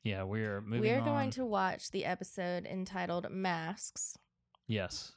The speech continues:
Speaker 1: Do you know which, uh, season that comes
Speaker 2: I'm
Speaker 1: from?
Speaker 2: looking it up right now. Sorry, I didn't
Speaker 1: Oh.
Speaker 2: have it up. I was not
Speaker 1: No, it's okay.
Speaker 2: prepared.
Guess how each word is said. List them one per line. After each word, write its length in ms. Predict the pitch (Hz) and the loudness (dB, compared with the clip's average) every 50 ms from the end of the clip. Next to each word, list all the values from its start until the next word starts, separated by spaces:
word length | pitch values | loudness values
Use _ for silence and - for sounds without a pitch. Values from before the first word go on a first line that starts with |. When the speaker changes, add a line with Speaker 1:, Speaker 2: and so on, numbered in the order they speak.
| - - | -12 -4
Speaker 1:
Do 80 | - 123 | 0 2
you 40 | 123 | 4
know 140 | 127 131 | 4 4
which, 240 | 127 127 - - - | 4 2 0 0 0
uh, 180 | 135 123 117 113 | 2 4 4 4
season 420 | - - - 127 131 139 135 131 139 | 2 2 0 0 0 0 0 0 0
that 160 | 151 151 - | 0 -2 0
comes 220 | - 180 165 160 | 0 0 0 -2
Speaker 2:
I'm 40 | 156 | -2
Speaker 1:
from? 100 | 139 - | -4 -4
Speaker 2:
looking 260 | 170 180 170 170 190 190 | -2 -2 -2 -2 -2 -2
it 100 | 190 202 | -2 -2
up 160 | 226 247 240 202 | -2 -4 -4 -4
right 280 | 180 175 185 208 - | -2 -2 -2 -2 -2
now. 340 | 220 233 262 294 294 247 214 | -4 -4 -4 -4 -4 -6 -6
Sorry, 380 | 202 - - 190 202 226 226 208 | -6 -4 -4 -4 -2 -2 -2 -2
I 80 | 202 | 0
didn't 200 | - 196 220 247 | 0 0 0 0
Speaker 1:
Oh. 80 | 240 - | 0 0
Speaker 2:
have 220 | 190 202 208 208 | 0 0 0 0
it 100 | 202 202 | -2 -2
up. 240 | 214 233 226 - - | -2 -2 -4 -4 -6
I 100 | 185 180 | -6 -6
was 200 | 180 170 175 - | -6 -6 -6 -4
not 140 | 180 196 214 | -2 2 4
Speaker 1:
No, 160 | 120 117 113 | 6 6 6
it's 160 | 123 123 - | 6 4 4
okay. 100 | 139 123 | 2 4
Speaker 2:
prepared. 400 | 123 120 120 123 131 175 180 185 | 4 4 4 4 2 0 -4 -6